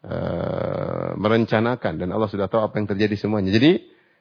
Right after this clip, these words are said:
konsekuensi dari Allah pencipta langit dan bumi beserta isinya, berarti Allah mengetahui yang gaib maupun yang nam-,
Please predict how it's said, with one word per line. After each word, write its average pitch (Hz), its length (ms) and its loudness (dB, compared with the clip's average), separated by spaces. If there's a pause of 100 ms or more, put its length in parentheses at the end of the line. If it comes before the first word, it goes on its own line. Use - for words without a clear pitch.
(140)
konsekuensi 139 640 4
dari 120 160 4
Allah 135 240 6
pencipta 117 400 2
langit 120 240 6
dan 107 160 4
bumi 131 240 6
beserta 104 320 2
isinya, 120 400 4
berarti 113 320 2
Allah 127 240 4
mengetahui 117 480 4
yang 107 80 4
gaib 117 320 6
maupun 120 240 6
yang 117 160 6
nam-, 156 160 6